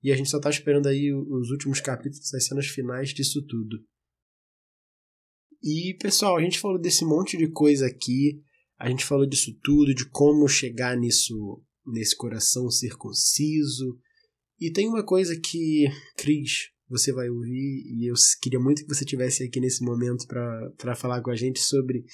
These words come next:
entregar as coisas na mão de Deus, nas mãos de Deus. É, pra quem não entendeu, é um assunto que eu e Cris, a gente tá discutindo <laughs> há bastante tempo, a gente tá passando por algumas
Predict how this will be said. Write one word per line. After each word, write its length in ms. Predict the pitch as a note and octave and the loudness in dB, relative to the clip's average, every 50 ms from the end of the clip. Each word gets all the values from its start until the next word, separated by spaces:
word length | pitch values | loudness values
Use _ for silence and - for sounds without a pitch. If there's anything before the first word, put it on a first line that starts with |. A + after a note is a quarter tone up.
| - - - - - _ _ _ _ _ _ | -20 -18 -18 -20 -20 _ _ _ _ _ _
entregar 640 | F3+ G3+ G#3+ G#3 G#3+ F#3+ E3+ D#3 C#3 D#3+ E3 F3 F3 | 6 6 6 4 4 4 2 4 4 4 6 6 6
as 160 | D#3+ D#3+ - | 4 4 2
coisas 380 | - - D3+ D#3 E3 E3 D#3 D3+ | 0 4 4 6 6 6 4 4
na 160 | D#3 D3 C#3+ | 4 4 4
mão 200 | C#3 C#3 D3 D3+ | 6 6 6 4
de 120 | D3+ D3 | 4 0
Deus, 520 | C3 A#2 A#2 A#2 A2 A2 A2 - - - - | -2 0 -2 0 0 0 0 0 0 0 0
nas 200 | B2+ B2 A#2+ A#2 | -2 -2 -2 0
mãos 300 | A#2+ B2 B2+ C3 C#3 C#3 | 0 2 2 4 2 2
de 80 | C#3 C3 | 2 -2
Deus. 540 | A#2 A2+ A#2 A2+ A2 G#2+ G#2+ - - - - _ _ _ _ - _ _ _ _ _ _ _ _ _ _ | -4 -2 -4 -4 -4 -2 -2 -4 -4 -4 -8 _ _ _ _ -20 _ _ _ _ _ _ _ _ _ _
É, 600 | B2+ B2 A#2+ A#2+ A#2 A#2 A#2 A2+ A2 G#2+ A2 - _ _ _ _ _ _ _ _ _ | -6 -6 -4 -4 -4 -6 -6 -6 -6 -8 -10 -12 _ _ _ _ _ _ _ _ _
pra 140 | - C#3+ C#3+ | -2 -2 2
quem 140 | C#3 D3+ D3 | 4 6 6
não 60 | D3 | 6
entendeu, 280 | D3 D3 D3 C#3 C3+ C3+ | 6 4 4 2 2 4
é 100 | C3+ C3+ | 4 4
um 40 | |
assunto 280 | C3 C3 - - C#3 - | 4 4 2 0 -2 -2
que 120 | - - | 2 2
eu 80 | D3 C#3+ | 4 4
e 80 | C#3+ C#3+ | 4 4
Cris, 280 | - D#3 D#3 D#3+ C#3+ | 4 4 4 4 2
a 40 | C3 | 2
gente 160 | C3+ C3+ - | 0 -2 -2
tá 100 | - C3+ | -4 -4
discutindo 840 | C3+ C3+ - - - B2+ - - - C3 B2+ B2 A#2+ A#2+ A#2 - _ | -2 -2 -4 -4 -6 -4 -4 -2 0 0 0 0 0 -2 -4 -6 _
<laughs> 40 | |
há 160 | - A#2+ A#2+ D#3 | 0 2 4 6
bastante 540 | C3+ C3+ C3 C3+ - C#3+ C#3+ C#3 C#3+ - | 6 6 4 6 6 4 4 4 2 -2
tempo, 440 | - - B2+ C3 C3+ C3 B2+ - B2 | 0 2 4 4 4 2 2 0 -2
a 60 | A#2+ | 0
gente 240 | A2+ A#2+ A#2+ A#2+ - | 0 0 -2 -2 -2
tá 140 | - B2+ A#2+ | -2 -4 -4
passando 360 | A#2 - B2 A#2+ - B2 A#2+ | -2 -2 -2 -2 -2 -2 -2
por 120 | A#2+ B2 B2 | -2 -2 -2
algumas 720 | A#2+ A2 A#2+ A#2+ A#2+ A#2 A2 A2+ A#2 - - - - _ | -2 -2 0 0 0 0 -2 -2 -2 -2 -2 -4 -8 _